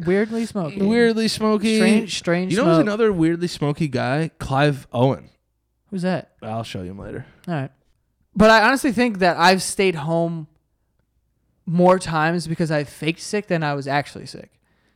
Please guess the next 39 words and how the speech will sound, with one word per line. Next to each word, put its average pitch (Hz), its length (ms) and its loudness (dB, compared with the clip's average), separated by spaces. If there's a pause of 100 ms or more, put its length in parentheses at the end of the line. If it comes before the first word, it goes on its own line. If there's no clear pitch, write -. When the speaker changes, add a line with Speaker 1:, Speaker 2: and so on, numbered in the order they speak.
(500)
Speaker 2:
Yeah. 202 280 4
Speaker 1:
But 294 120 6
in 277 80 6
my 311 120 6
high 254 160 4
Speaker 2:
Yeah, 220 100 8
Speaker 1:
school, 359 160 6
Speaker 2:
of 302 80 2
Speaker 1:
it - 40 6
was - 20 6
like 269 60 0
this 240 160 -6
Speaker 2:
course. - 120 -14
Speaker 1:
whole 294 240 4
big 269 220 2
thing. 247 260 -4 (240)
You 220 120 0
had 262 180 2
to 254 60 -4
get 220 220 2
a 214 100 4
note 190 340 4
from 214 140 -4
your 190 100 0
parents, 165 720 0 (340)
and, 165 180 0
like, 151 200 -4
they 175 100 2
had 180 120 0
to 160 80 -4
sign 160 360 0
off 160 240 0
on 185 120 -4
it. 185 40 -4
I'm 185 80 -8
like, 240 120 -12
"What - 80 -20
the - 80 -2
fuck?" - 260 -14